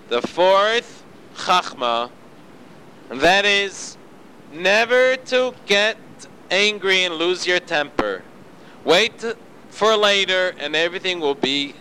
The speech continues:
straightened out good. Well, now it's the time to do the fourth chachma,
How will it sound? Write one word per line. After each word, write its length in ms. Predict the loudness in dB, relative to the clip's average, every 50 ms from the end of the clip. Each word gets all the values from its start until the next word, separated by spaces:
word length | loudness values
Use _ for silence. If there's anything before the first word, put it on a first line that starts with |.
| -14 -10
straightened 680 | -8 -8 -4 0 2 2 2 2 0 -4 -6 -2 0
out 360 | 0 0 0 -2 -4 -6 -6 -2
good. 240 | 0 0 0 0 -4 -10 -20 -20 -20 -20 -20 -20 -20 -20 -20 -20 -20 -20 -20 -20 -20 -20 -20 -20 -20 -20 -20 -20 -20 -20 -20 -20 -20 -20 -20 -20 -20 -20 -20 -20 -20 -20 -20 -18 -18 -16 -16 -18 -18 -14 -6 -2
Well, 100 | 0 2
now 340 | 4 4 4 2 2 0
it's 140 | -4 -6 -10
the 100 | -12 -8
time 360 | -4 -2 0 0 0 -2 -4 -8
to 100 | -14 -10
do 220 | -6 -4 -2 -2
the 120 | -2 -4 -6
fourth 360 | -4 0 0 2 0 0 -2
chachma, 580 | -2 -2 -2 -2 -2 -4 -8 -6 -6 -6 -8